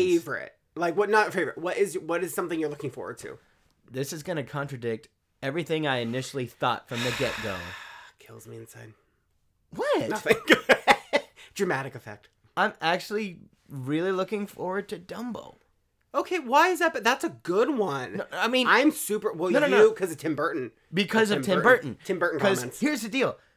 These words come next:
Speaker 2: The Lion King is my number one favorite Disney animated movie of all time, so I'm
Speaker 1: Right.
Speaker 2: very protective of it.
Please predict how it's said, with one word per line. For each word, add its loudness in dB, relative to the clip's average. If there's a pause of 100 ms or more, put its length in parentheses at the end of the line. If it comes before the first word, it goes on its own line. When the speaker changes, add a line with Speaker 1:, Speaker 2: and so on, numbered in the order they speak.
(120)
Speaker 2:
The 0
Lion 0
King -2
is -8
my -4
number 0
one 0
favorite -4
Disney -4
animated -2
movie 0
of -2
all 0
time, -4
so -6
I'm -2
Speaker 1:
Right. -6
Speaker 2:
very 2
protective -4
of -2
it. -6